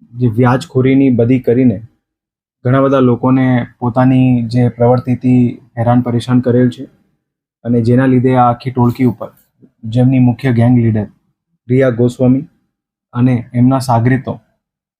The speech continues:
આરતી ગોસ્વામી તથા એમનું જે ભાઈ હતું તેજસ ગોસ્વામી, એ ત્રણેય વિરુદ્ધ જે છે, અ, ગુજસી ટોકની, અ,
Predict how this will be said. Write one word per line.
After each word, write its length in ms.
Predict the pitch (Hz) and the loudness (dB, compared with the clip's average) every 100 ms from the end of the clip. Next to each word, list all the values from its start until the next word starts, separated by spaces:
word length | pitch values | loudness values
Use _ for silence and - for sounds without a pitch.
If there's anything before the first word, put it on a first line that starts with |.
| _ | _
આરતી 340 | 117 113 127 127 | -6 -4 -4 -2
ગોસ્વામી 580 | 131 127 131 127 139 165 _ _ _ | -2 -2 0 0 0 -8 _ _ _
તથા 400 | 120 127 123 - _ _ _ _ _ _ _ _ _ _ | -10 -6 -6 -6 _ _ _ _ _ _ _ _ _ _
એમનું 300 | 123 123 131 | -2 2 2
જે 100 | 123 | 2
ભાઈ 280 | 123 110 135 | 0 2 2
હતું 240 | 127 - 95 _ _ _ _ _ _ _ _ | 0 -2 -12 _ _ _ _ _ _ _ _
તેજસ 300 | 135 123 131 | -4 -2 -2
ગોસ્વામી, 500 | 120 120 117 113 98 95 _ _ _ _ _ - | 0 0 2 -2 -2 -8 _ _ _ _ _ -4
એ 220 | 131 135 | 0 0
ત્રણેય 320 | 135 123 135 | 0 0 2
વિરુદ્ધ 320 | 127 131 127 | 2 2 0
જે 100 | 123 | 0
છે, 380 | 123 131 123 110 | -2 0 0 0
અ, 400 | - _ 113 110 | -6 _ -2 -2
ગુજસી 360 | 107 117 117 139 | 0 -2 -2 -4
ટોકની, 680 | 139 131 - 135 131 127 123 | -2 -2 -2 0 2 0 -2
અ, 220 | - | -10